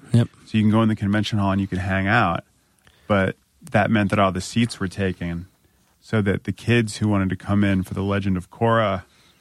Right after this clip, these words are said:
Speaker 2: you know, Avatar, Last Airbender panel, they couldn't go in
Speaker 1: Yep.
Speaker 2: 'cause it was too packed, which is great 'cause it's popular, but it's hard,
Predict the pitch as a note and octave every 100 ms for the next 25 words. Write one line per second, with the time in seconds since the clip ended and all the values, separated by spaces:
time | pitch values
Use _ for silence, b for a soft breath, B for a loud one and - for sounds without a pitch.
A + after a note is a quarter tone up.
0 | b b - G2+ - G#2+ G#2+ - G2+ F#2+
1 | F#2 F2+ - - G2 F#2+ F2 G2 G2+ G#2
2 | G2 F2+ _ _ _ _ _ _ _ _
3 | - A2 G#2+ G#2 A2+ C#3 B2 G#2+ A#2+ G2+
4 | E2+ A2 C#3 - - A2+ A2 G2+ - A2+
5 | D3 B2+ D#3+ D#3 C3+ A#3 G#3 C#3 B2 -
6 | G3 A#3 C3 A#2+ A#2+ B B - D3+ C3+
7 | B2+ A#2+ A#2+